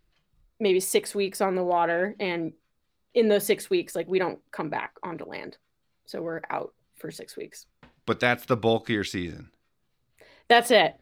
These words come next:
Speaker 2: What
Speaker 1: Well,
Speaker 2: do you
Speaker 1: and then the running the business part kinda takes all year. Like,
Speaker 2: Well, for sure. But the fishing part is six weeks.
Speaker 1: Yeah.
Speaker 2: The packing, the accounting, the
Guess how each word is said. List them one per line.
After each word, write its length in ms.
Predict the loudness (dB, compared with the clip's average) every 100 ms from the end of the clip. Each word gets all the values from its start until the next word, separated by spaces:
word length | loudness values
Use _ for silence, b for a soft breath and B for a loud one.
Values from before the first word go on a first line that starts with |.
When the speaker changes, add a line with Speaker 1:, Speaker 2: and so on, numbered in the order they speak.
| _ _ _ _ -18 -12
Speaker 2:
What 160 | 2 8
Speaker 1:
Well, 140 | 10
Speaker 2:
do 40 | 10
you 40 |
Speaker 1:
and 80 | 8
then 140 | 6 6
the 140 | 4 2 _ _ 4
running 300 | 6 6 4
the 80 |
business 340 | 4 2 2 -2
part 400 | 0 0 0 -6 _ _ _ -4
kinda 220 | -2 0
takes 260 | -2 -2
all 100 | -4
year. 300 | -4 -6 -8 -12
Like, 300 | -16 -18 -18 _ _ 0
Speaker 2:
Well, 180 | 2
for 220 | 4 4 2
sure. 400 | 4 2 0 0
But 180 | 0 2
the 80 |
fishing 520 | -2 4 4 4 2 0
part 260 | 2 2
is 140 | 2 -6
six 340 | -6 -6 -8
weeks. 460 | -16 -16 -20 -20 -20 b b b b b
Speaker 1:
Yeah. 160 | -4
Speaker 2:
The 140 | 0 0
packing, 760 | 2 4 4 2 -2 0 -2
the 300 | -2 -2 -4 -12 -20 b b b -12
accounting, 880 | -8 0 2 4 2 0 -2 -6
the 240 | -2 -2